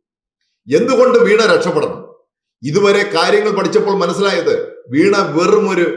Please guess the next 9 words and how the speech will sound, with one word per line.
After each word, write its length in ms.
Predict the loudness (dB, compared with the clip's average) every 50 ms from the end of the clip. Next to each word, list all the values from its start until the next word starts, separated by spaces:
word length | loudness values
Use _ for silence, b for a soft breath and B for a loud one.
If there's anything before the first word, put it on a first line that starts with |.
| -6 -4
കരു 200 | -2 0 0 0 -2 -4 -6 -6
മാത്രമാണ് 480 | -4 -4 -2 -2 -2 -2 -2 -4 -6 -8 -10 -12 -12
എന്നാണ്. 260 | -12 -12 -14 -16 -18 -20 _ _ _ _ _ _ _ -8 -6 -2
അവരെ 200 | 0 2 4 4 4
വെച്ച് 180 | 2 2 0 0 0
കളിച്ചത് 320 | 0 0 2 2 2 0 0 -2 -2
പാർട്ടിയാണ്. 480 | -2 -2 -2 -2 0 -2 -2 -2 -4 -10 -16 -20 -20 _ _ _ -8 -8
ആ 20 | -6 -6 -4 -4
കമ്പനി 340 | -4 -2 0 2 4 4